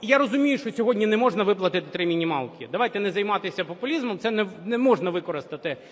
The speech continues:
в якості аргументу. Грошей на це немає. Але є гроші на Вовіну тисячу, чотирнадцять і чотири мільярда гривень.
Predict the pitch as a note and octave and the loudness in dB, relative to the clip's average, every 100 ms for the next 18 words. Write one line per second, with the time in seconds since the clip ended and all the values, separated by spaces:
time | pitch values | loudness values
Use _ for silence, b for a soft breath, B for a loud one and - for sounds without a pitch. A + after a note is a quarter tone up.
0 | B B F#3 G#3 G3+ - G#3 F3+ B3+ E4 | B B 0 2 2 -2 0 0 2 0
1 | C#4 G3 A3 - E4+ A#3 A#3 B3+ G3 A#3 | 2 2 2 2 0 0 0 0 2 2
2 | A3+ F#3+ C3+ A2 - - B B B - | 2 2 2 -2 -12 -20 B B B 2
3 | A#3 C#4 F4+ A3 F4 F4+ C#4+ C4 D4 C4+ | 4 6 6 6 4 2 2 2 2 2
4 | C4+ B3+ E4 D#4+ A#3 A3+ - A3 A3+ C4 | 0 2 0 0 -2 -4 -4 -4 -2 0
5 | D4+ A#3 F#3+ - B3 A#3 G#3 G3+ G#3 G3 | -2 -4 -8 -2 2 4 4 2 2 2
6 | E3 E3 D3 A#2+ | 0 2 0 -2